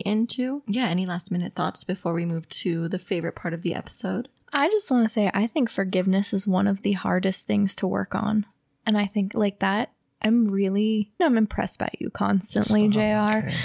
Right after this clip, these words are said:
Speaker 2: Um,
Speaker 3: No.
Speaker 2: but I'm really impressed by people who I think have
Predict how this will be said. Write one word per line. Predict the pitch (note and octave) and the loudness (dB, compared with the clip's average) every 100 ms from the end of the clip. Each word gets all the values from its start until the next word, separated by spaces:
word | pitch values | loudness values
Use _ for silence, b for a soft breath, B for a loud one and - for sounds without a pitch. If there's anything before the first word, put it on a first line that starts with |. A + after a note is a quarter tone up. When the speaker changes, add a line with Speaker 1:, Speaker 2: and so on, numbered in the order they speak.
| B | B
Speaker 2:
Um, | G#3+ A3+ G#3+ | 2 2 2
Speaker 3:
No. | A3+ | 2
Speaker 2:
but | A#3+ | 2
I'm | D4 | 4
really | B3 B3+ B3+ | 4 4 4
impressed | A#3 - G#3 G#3 - | 2 2 0 0 0
by | A3 | -2
people | G#3+ G#3 A3+ | 0 0 0
who | G3+ G#3+ | 0 0
I | G#3 G3+ G#3 | 2 2 2
think | G#3 G3+ | 2 0
have | - F#3+ F#3 | 0 0 0